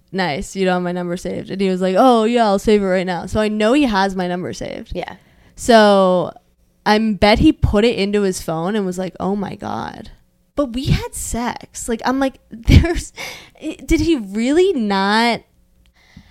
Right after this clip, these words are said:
Speaker 2: Like, he's a cute guy, but no offense, Bumble Brian, but, like,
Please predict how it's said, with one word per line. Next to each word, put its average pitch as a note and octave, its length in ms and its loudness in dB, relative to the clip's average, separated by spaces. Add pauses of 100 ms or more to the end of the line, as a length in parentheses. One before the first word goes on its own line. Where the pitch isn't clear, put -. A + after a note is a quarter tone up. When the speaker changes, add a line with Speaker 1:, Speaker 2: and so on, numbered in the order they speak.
(120)
Speaker 2:
Like, F4 140 4
he's A#4+ 180 8
a G#4+ 80 8
cute D4+ 320 4
guy, G3+ 480 4
but C4 560 10 (1800)
no D4+ 160 8
offense, A#3 340 4
Bumble F#3+ 300 4
Brian, F3+ 380 4
but, G#3+ 200 6
like, G#3 320 6